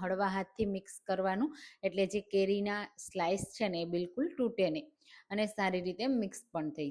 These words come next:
જાય. તો થોડી જ વારમાં તમે અહીંયા જુઓ, ગોળ હવે મેલ્ટ થવા લાગ્યો છે. તો અહીંયા આપણે કોઈ પણ તારની ચાસણી નથી કરવાની, કારણ કે આ જે ચટણી છે ને, એને તમે ફ્રીજમાં રાખીને સ્ટોર કરશો ને, તો સારી રહેશે, કારણ કે આમાં આપણે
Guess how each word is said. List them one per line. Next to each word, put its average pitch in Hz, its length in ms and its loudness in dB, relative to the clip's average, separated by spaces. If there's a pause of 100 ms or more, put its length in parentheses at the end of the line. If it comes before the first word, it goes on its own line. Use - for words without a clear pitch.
જાય. 151 140 -4 (420)
તો 220 180 -4
થોડી 233 360 6
જ 202 140 2
વારમાં 196 300 2
તમે 196 200 0
અહીંયા 196 280 0
જુઓ, 170 140 2 (180)
ગોળ 170 260 2
હવે 190 140 2 (140)
મેલ્ટ - 320 0
થવા 151 300 -2
લાગ્યો 143 340 -6
છે. 160 160 -10 (540)
તો 214 80 8 (180)
અહીંયા 240 320 6
આપણે 233 240 2
કોઈ 233 180 4
પણ 240 240 0
તારની 208 380 4 (160)
ચાસણી 196 500 0
નથી 202 260 -4
કરવાની, 175 480 2 (280)
કારણ 208 260 -2
કે 156 100 -6 (540)
આ 208 220 4 (180)
જે 208 140 4 (340)
ચટણી 208 440 0
છે 208 160 2
ને, - 60 -8 (180)
એને 196 200 0
તમે 190 220 0 (140)
ફ્રીજમાં 190 480 0
રાખીને 196 420 0
સ્ટોર 196 200 0 (100)
કરશો 190 340 -2
ને, 165 60 -6 (100)
તો 170 80 -4 (100)
સારી 156 380 -2
રહેશે, 170 260 -2 (360)
કારણ 202 200 -2
કે 220 100 0
આમાં 208 300 2
આપણે 208 180 2